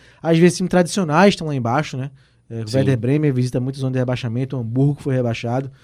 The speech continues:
Speaker 1: Então, Stuttgart. Então, assim, times muito tradicionais, devido ao fato da, da competição ser tão equilibrada, acaba também estando na zona de rebaixamento. Então,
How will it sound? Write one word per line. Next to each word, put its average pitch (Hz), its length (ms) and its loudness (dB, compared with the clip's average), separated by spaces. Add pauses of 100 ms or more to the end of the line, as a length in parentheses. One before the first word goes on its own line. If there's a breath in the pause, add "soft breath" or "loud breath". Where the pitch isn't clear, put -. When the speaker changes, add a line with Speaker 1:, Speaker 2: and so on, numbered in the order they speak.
(460 loud breath)
Speaker 1:
Então, 123 260 -6
Stuttgart. 139 580 -2
Então, 143 100 -6
assim, 135 240 -8
times 156 300 -8
muito 165 240 -6
tradicionais, 175 600 -4 (480 soft breath)
devido 139 340 0
ao 165 80 4
fato 135 520 -4
da, 127 100 -10
da 127 180 -4
competição 135 360 -6
ser 131 80 -6
tão 160 140 -4
equilibrada, 160 680 0 (340 soft breath)
acaba 147 300 -4
também 185 180 -2
estando 202 220 -4
na 214 80 -4
zona 214 160 -2
de 220 60 -4
rebaixamento. 190 520 -8
Então, 151 240 -8